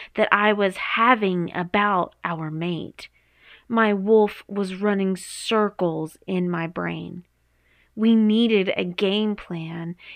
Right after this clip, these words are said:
and I had a feeling Sam had formulated at least three. "What took you so long?" I asked. "I had to file some paperwork,"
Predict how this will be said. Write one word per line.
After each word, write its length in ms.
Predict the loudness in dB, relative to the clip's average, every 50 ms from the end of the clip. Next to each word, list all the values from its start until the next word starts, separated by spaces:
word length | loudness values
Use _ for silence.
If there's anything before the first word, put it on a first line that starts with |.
| -12 -4
and 100 | -2 0
I 60 | 0
had 180 | 2 0 0
a 80 | 0 -2
feeling 600 | -4 -6 -4 2 6 6 6 6 4 2 0 -2
Sam 640 | -4 -8 -10 -4 -2 0 2 2 2 2 2 0 -2
had 260 | -2 -4 -4 -4 -4
formulated 720 | -6 -4 -2 -2 0 0 0 0 0 0 0 0 -2 -2 0
at 220 | 0 0 0 0
least 960 | -2 -2 0 0 -2 -2 -2 -2 -2 0 0 -2 -4 -6 -10 -16 -20 -20 -16 _ -8
three. 580 | -4 -2 -2 -2 -2 -4 -6 -10 -12 -14 -16 _ _ _ _ _ _ _ _ _ _ _ _ _ _ _ _ 0
"What 340 | 4 6 6 6 4 0 -10
took 320 | -2 2 2 2 2 2
you 160 | 0 0 0
so 320 | -2 -2 -4 -2 -2 0 0
long?" 400 | -2 -2 -2 -2 -2 -2 -2 -2
I 140 | -4 -4 -4
asked. 580 | -4 -4 -4 -4 -4 -6 -8 -12 -20 -20 -20 -20 _ _ _ -20 -20 _ _ _ _ _ _ _ _ 4
"I 520 | 6 6 6 6 4 4 4 4 2 2
had 360 | 0 0 0 2 2 2 2 2
to 140 | 0 -2
file 400 | 0 2 2 2 2 2 2 0
some 260 | -2 -4 -6 -6 -6 -6
paperwork," 1160 | -4 -2 0 0 0 0 -2 -4 -6 -8 -8 -6 -6 -6 -6 -6 -6 -8 -10 -14 -18 -20 -20